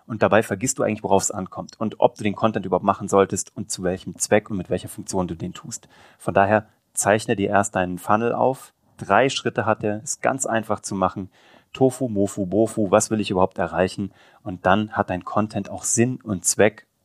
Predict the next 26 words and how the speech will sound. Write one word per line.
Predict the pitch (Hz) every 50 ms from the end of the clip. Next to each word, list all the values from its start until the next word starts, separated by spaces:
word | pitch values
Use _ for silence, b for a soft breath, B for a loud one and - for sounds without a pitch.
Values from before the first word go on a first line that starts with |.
| _ _ _
und | - 139 123 123 - - _ -
auch | - 98 101 - - - _
eine | - 95 92 95 95 90
Messbarkeit. | 85 82 87 - - - - 82 - - - - - - - b b b b b b b
Und | - 185 - 98
dann | 90 92 98 113 104
wird | 104 107 -
daraus | 110 107 107 117 123 -
auch | - 123
ein | 120 104 95
ganz | - 107 107 -
einfacher, | 107 113 113 113 - 117 - 127 117 117 117 113 117 117 113
ähm, | 113 113 117 113 113 113 113 113 - _ _ _
ein, | - 110 - -
ein | 113 - 120 110 95
wirklich | 113 147 - 139 127
ein, | 113 110
ein | - 107 95
schlagkräftiges | - - - 101 98 107 139 - - - - 131 - - 120 107 -
Werkzeug | - 110 110 - - - 120 -
im | 101 117 110
Content-Marketing-Mix. | - - 127 120 117 101 90 107 120 135 - 120 - 113 107 117 165 - - - - - _ b b b b b b b b b b b b b _ _ _ _ _ _
Und | - 143 113 -
das | 101 98 -
ist | - 147 - -
es. | - - -